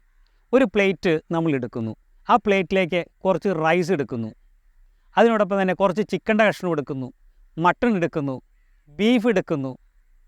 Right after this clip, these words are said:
പിന്നീട് അതിനോടൊപ്പം കുറച്ച് തൈര് എടുക്കുന്നു, ഒരു സലാഡ് എടുക്കുന്നു, ഒരു ഫ്രൂട്ട് സലാഡ് എടുക്കുന്നു, ഒരു ഐസ്ക്രീം എടുക്കുന്നു, ഒരു പായസം എടുക്കുന്നു. യഥാർത്ഥത്തിൽ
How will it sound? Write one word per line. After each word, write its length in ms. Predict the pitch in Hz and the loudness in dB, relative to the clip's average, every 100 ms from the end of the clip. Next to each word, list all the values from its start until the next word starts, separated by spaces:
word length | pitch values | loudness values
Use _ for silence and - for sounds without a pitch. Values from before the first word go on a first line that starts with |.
| _ | _
പിന്നീട് 280 | 165 202 196 | 0 2 4
അതിനോടൊപ്പം 400 | 185 190 190 180 | 2 2 0 -2
കുറച്ച് 240 | 185 185 - | -2 -2 0
തൈര് 260 | 175 190 220 | 2 2 0
എടുക്കുന്നു, 400 | 180 170 135 120 - _ _ _ - _ - | -2 -4 -6 -8 -14 _ _ _ -20 _ -4
ഒരു 120 | 185 | -2
സലാഡ് 440 | - 151 165 208 | 0 2 4 4
എടുക്കുന്നു, 420 | 233 175 170 139 123 - _ _ _ | 2 0 -4 -6 -6 -14 _ _ _
ഒരു 120 | 196 208 | -2 0
ഫ്രൂട്ട് 280 | 185 214 | 0 -2
സലാഡ് 300 | 240 226 220 | 0 2 2
എടുക്കുന്നു, 400 | 202 160 147 127 120 - _ _ _ _ _ - | 2 -2 -2 -6 -8 -16 _ _ _ _ _ -2
ഒരു 100 | 175 | 4
ഐസ്ക്രീം 460 | 175 180 - 247 226 | 4 4 2 2 2
എടുക്കുന്നു, 380 | 175 - 147 131 - _ _ - | 0 -2 -4 -6 -10 _ _ -4
ഒരു 100 | 185 - | -4 4
പായസം 440 | 175 185 202 226 180 | 6 6 4 0 0
എടുക്കുന്നു. 400 | 151 156 131 123 - _ _ _ - | -2 -2 -4 -4 -8 _ _ _ -6
യഥാർത്ഥത്തിൽ 640 | 143 165 196 160 202 202 | -2 2 2 2 0 2